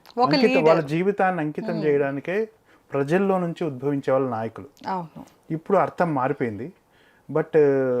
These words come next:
Speaker 2: అలా నాయకులు ఉండేవాళ్ళు. ఈ దాన్ని తెలియజేయడానికి
Speaker 1: మ్మ్.
Speaker 2: ఇలాంటి విషయాల్ని ప్రజల్లో కానీ అసలు రాజకీయ నాయకుడు ఎలా ఉండాలి, అసెంబ్లీ ఎలా జరుగు-, అసెంబ్లీ అంటే ఏంటి, మినిమం అవగాహన కలిగించడానికి,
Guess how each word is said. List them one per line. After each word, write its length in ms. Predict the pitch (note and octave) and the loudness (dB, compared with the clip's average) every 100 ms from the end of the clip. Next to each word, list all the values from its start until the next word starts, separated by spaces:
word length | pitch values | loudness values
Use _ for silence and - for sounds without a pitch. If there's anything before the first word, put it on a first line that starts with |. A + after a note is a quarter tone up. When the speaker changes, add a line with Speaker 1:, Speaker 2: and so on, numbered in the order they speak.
| A#2 | -2
Speaker 2:
అలా 220 | D#3 F#3 F#3+ | 2 4 4
నాయకులు 380 | E3 E3 E3+ | 2 -2 0
ఉండేవాళ్ళు. 460 | C#3+ A#2 G#2+ C3+ A#3 - _ _ _ _ - | -2 0 -4 -4 -8 -10 _ _ _ _ -10
ఈ 280 | D#3+ A3+ A#3+ | 0 2 4
దాన్ని 380 | G#3+ A3 B3 B3 | 4 2 2 2
తెలియజేయడానికి 880 | G#3+ G#3 A3+ G#3 F#3+ E3+ D3 B2+ - _ | 2 4 4 4 4 2 2 -4 -10 _
Speaker 1:
మ్మ్. 140 | G#3+ F#3+ | -10 -2
Speaker 2:
ఇలాంటి 520 | D#3+ E3+ F3 E3+ E3+ | 2 2 2 -2 -4
విషయాల్ని 540 | C#3+ - F3 E3+ E3 | -6 -2 2 2 0
ప్రజల్లో 560 | D#3+ D3+ D3 D#3 D#3 D#3 | -4 -2 0 0 2 2
కానీ 420 | C#3+ C3+ D3 D#3 - - - | 0 -2 -6 -8 -14 -20 -20
అసలు 160 | - E3 | -8 -2
రాజకీయ 420 | D3 D3 E3 G3 | 2 2 2 0
నాయకుడు 280 | F3+ F3 D#3 | 0 0 2
ఎలా 200 | C#3 D3+ | 2 2
ఉండాలి, 520 | D3 B2 A2+ A2+ D3 - _ - | 0 -2 -4 -4 -10 -16 _ -10
అసెంబ్లీ 400 | C3+ A3+ A3 A3 | -2 0 4 4
ఎలా 200 | E3+ D#3 | 4 2
జరుగు-, 200 | D3 C3+ | 2 -2
అసెంబ్లీ 420 | B2+ A3+ B3 A#3 | -2 0 4 4
అంటే 240 | G#3 G#3+ | 4 2
ఏంటి, 300 | F3 E3 E3+ - _ _ _ | 0 -2 -6 -8 _ _ _
మినిమం 480 | D#3 F#3 C4+ C4+ G3+ | -4 2 4 4 2
అవగాహన 420 | D#3 F3+ A3 G3+ | 2 2 2 0
కలిగించడానికి, 1000 | F3+ D#3 D3 D3+ D3 D3 G#3+ F#3 C3+ C#3+ | 0 -2 -2 -2 -2 -2 -4 -4 -6 -8